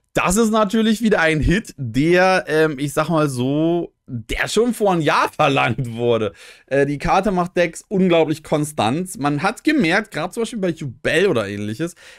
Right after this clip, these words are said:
äh, wenn extra Deck Platz tight ist, dann hat man das Problem, dass man eben diese Karte gar nicht mehr so gut spielen kann,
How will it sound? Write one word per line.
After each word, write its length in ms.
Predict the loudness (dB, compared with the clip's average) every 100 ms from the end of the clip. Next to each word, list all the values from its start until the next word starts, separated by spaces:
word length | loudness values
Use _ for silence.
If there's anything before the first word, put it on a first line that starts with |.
| -4
äh, 140 | -2
wenn 260 | 0 0 -2
extra 300 | -6 -4 -2
Deck 260 | -2 -4 -12 -12
Platz 400 | -4 -4 -4 -16 _ -12
tight 500 | -6 0 0 -2 -10
ist, 520 | -6 -4 -4 -6 -14 -12
dann 220 | -6 -4
hat 100 | -4
man 60 | -6
das 120 | -8
Problem, 240 | -6 -4
dass 100 | -4
man 100 | -6
eben 140 | -6 -6
diese 140 | -8
Karte 260 | -8 -6 -4
gar 80 | -4
nicht 80 |
mehr 80 | -4
so 80 | -6
gut 140 | -8
spielen 200 | -8 -8
kann, 200 | -4 -6